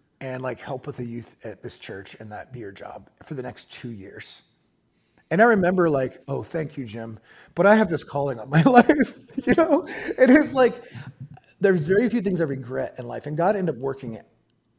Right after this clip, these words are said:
working it out anyway. Jim did not move away from me in relationship,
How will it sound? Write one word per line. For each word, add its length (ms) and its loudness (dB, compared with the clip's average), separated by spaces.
working 500 -10
it 80 -8
out 320 -8
anyway. 480 -6
Jim 280 -10
did 120 -10
not 140 -6
move 160 -10
away 180 -6
from 200 -12
me 60 -10
in 100 -14
relationship, 680 -12